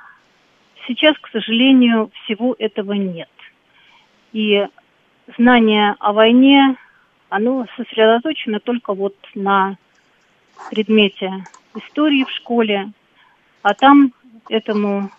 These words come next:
периоду уделено буквально несколько уроков, за которые невозможно ни изучить, ни понять, какое это было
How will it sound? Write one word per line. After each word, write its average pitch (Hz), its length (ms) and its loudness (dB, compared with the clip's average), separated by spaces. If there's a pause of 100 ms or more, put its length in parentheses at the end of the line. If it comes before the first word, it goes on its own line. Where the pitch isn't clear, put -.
(100)
периоду 240 460 -2
уделено 208 580 -2 (340)
буквально 202 760 -2 (640)
несколько 220 500 -4
уроков, 202 460 -6 (580)
за - 60 -20
которые 214 580 -6 (120)
невозможно 220 960 -4 (360)
ни 214 180 0
изучить, 214 440 -6 (280)
ни 202 240 -6 (100)
понять, 196 440 -4 (880)
какое 208 400 2
это 196 160 -8
было 190 500 -4